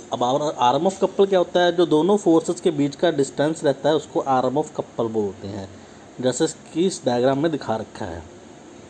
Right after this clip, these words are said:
देखिए डेफिनेशन यही लिखा हुआ है, "The perpendicular distance between two equal and opposite forces are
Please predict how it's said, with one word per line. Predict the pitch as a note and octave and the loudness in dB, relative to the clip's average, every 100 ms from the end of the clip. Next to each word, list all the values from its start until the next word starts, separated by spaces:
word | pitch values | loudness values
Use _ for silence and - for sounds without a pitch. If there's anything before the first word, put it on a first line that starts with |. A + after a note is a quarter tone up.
| C3 | -4
देखिए | B2 B2 D3 | -2 0 2
डेफिनेशन | C#3 C#3 C#3+ D#3+ | 2 0 -4 0
यही | D3+ E3+ | 2 2
लिखा | D#3+ E3 | 2 2
हुआ | D#3+ E3 | 2 2
है, | E3+ - - - - - | 0 -10 -20 -20 -16 -2
"The | C#3+ | 0
perpendicular | D3+ D3 D3 D3 F3 F#3 F#3 | 0 -2 0 4 4 4 2
distance | D#3 - D3+ F#3 F3 | 2 -2 0 0 0
between | D3+ D#3+ E3+ F#3 | 0 2 2 2
two | F3+ | 2
equal | C#3+ - F#3+ E3 | -2 2 2 2
and | D#3+ | 0
opposite | D#3 C#3+ D#3+ D#3+ E3+ - | 0 0 2 2 0 0
forces | C#3+ C#3 A3 A#3 - - - - - - - - - - - | 0 2 2 2 -2 -14 -18 -20 -20 -20 -20 -20 -20 -12 0
are | D3+ | 0